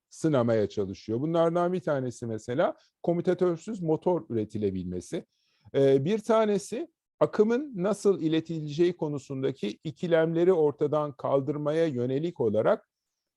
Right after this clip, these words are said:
e, polifazik akım artı aynı zamanda alternatif akım olarak adlandırılan sistemin kurulması. Bu sırada bir Westinghouse'la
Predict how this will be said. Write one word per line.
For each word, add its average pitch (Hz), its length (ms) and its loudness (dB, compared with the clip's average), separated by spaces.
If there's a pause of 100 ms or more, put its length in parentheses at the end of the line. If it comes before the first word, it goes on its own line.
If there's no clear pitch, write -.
(160)
e, 123 360 2 (720)
polifazik 208 640 2
akım 226 300 0
artı 190 320 0
aynı 190 260 -2
zamanda 156 480 0
alternatif 165 600 -2
akım 160 260 -2
olarak 139 360 2
adlandırılan 135 720 0
sistemin 165 600 -4
kurulması. 101 720 -6 (320)
Bu 220 180 -2
sırada 175 500 0
bir 196 140 -4
Westinghouse'la 165 1120 -2